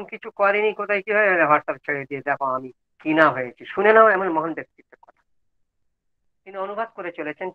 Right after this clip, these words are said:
ছটা বছর লেগেছে, দীর্ঘ ছটা বছর। প্রথম যে খণ্ড উনি অনুবাদ করেছেন যতটুকু, উনি লিখেছেন তার ভূমিকায় যে মহানন্দ, আহ, ব্রহ্মানন্দ কেশবচন্দ্র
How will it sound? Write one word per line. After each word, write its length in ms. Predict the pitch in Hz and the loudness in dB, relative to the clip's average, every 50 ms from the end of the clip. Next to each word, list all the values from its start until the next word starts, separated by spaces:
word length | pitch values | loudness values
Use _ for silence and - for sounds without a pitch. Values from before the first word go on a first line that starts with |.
| - | -14
ছটা 340 | - - 165 165 165 185 208 202 190 - | -6 -4 -2 -2 -2 0 0 -2 0 0
বছর 220 | 160 160 - - 175 143 127 | -4 -4 -6 -8 -14 -14 -16
লেগেছে, 260 | 123 120 113 _ _ _ _ _ _ _ _ _ _ _ _ _ _ _ _ _ _ | -18 -20 -20 _ _ _ _ _ _ _ _ _ _ _ _ _ _ _ _ _ _
দীর্ঘ 160 | 147 185 180 202 190 - - | -20 -20 -20 -20 -20 -20 -18
ছটা 280 | - - 175 - 214 202 175 | -14 -14 -12 -10 -8 -8 -10
বছর। 300 | 139 - - _ _ _ _ _ _ _ _ _ _ _ _ _ _ _ _ _ _ _ _ _ _ _ _ _ _ _ _ _ | -10 -14 -18 _ _ _ _ _ _ _ _ _ _ _ _ _ _ _ _ _ _ _ _ _ _ _ _ _ _ _ _ _
প্রথম 220 | 190 208 - 247 262 262 | -20 -16 -16 -16 -14 -14
যে 60 | 254 254 | -14 -12
খণ্ড 260 | - 202 214 220 208 226 | -10 -8 -8 -6 -6 -6
উনি 180 | 220 220 214 196 190 | -4 -4 -4 -4 -4
অনুবাদ 240 | 190 185 190 190 - - | -4 -4 -4 -4 -4 -6
করেছেন 260 | 175 170 170 - 196 180 | -8 -8 -6 -6 -8 -6
যতটুকু, 440 | 151 147 139 - 165 - 175 - - - _ _ _ _ _ _ _ _ _ _ _ _ _ _ _ _ | -4 -6 -6 -6 -10 -14 -14 -14 -16 -18 _ _ _ _ _ _ _ _ _ _ _ _ _ _ _ _
উনি 120 | 143 156 151 | -20 -18 -16
লিখেছেন 400 | 160 185 - 214 196 - 185 - | -16 -14 -14 -14 -14 -14 -16 -12
তার 180 | - 160 143 127 | -10 -10 -10 -10
ভূমিকায় 460 | - 127 127 151 156 - 208 233 214 - | -14 -16 -16 -16 -12 -10 -10 -10 -10 -10
যে 80 | 165 165 | -10 -10
মহানন্দ, 440 | 135 127 120 131 147 165 175 170 151 131 127 - _ _ _ _ _ _ _ _ _ _ _ _ | -8 -8 -8 -6 -6 -4 -6 -6 -6 -8 -10 -10 _ _ _ _ _ _ _ _ _ _ _ _
আহ, 560 | - 135 131 131 127 127 123 123 127 127 127 127 127 123 139 139 - | -6 -4 -2 0 0 0 -2 -2 -4 -6 -10 -12 -16 -18 -20 -20 -12
ব্রহ্মানন্দ 560 | - 135 135 135 139 151 156 160 165 165 151 143 131 - - _ _ _ _ _ _ _ _ _ _ _ _ _ _ _ _ _ - | -8 -8 -4 0 2 2 2 2 2 0 0 -2 -4 -6 -8 _ _ _ _ _ _ _ _ _ _ _ _ _ _ _ _ _ -14
কেশবচন্দ্র 440 | 160 - 160 - - 160 156 151 | -14 -12 -14 -10 -8 -8 -8 -8